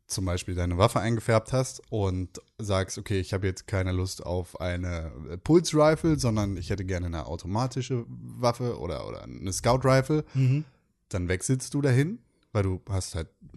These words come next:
Speaker 1: sagen wir mal, du hast zwei primäre Waffen dabei und wechselst immer zwischen denen hin und her.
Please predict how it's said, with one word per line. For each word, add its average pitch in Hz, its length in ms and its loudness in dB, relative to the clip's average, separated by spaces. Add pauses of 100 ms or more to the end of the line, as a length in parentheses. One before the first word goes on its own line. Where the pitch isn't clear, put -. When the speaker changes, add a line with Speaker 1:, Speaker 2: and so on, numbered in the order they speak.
(500)
Speaker 1:
sagen 92 220 -2
wir 87 80 -2
mal, 87 80 0
du 90 60 0
hast - 180 -6
zwei 95 160 2
primäre 92 400 0
Waffen 127 220 4
dabei 123 320 2
und 101 120 -2
wechselst 101 320 -4
immer 95 200 -4
zwischen 92 220 -6
denen 87 120 -4 (100)
hin 87 60 -4
und 85 100 -4
her. 151 180 2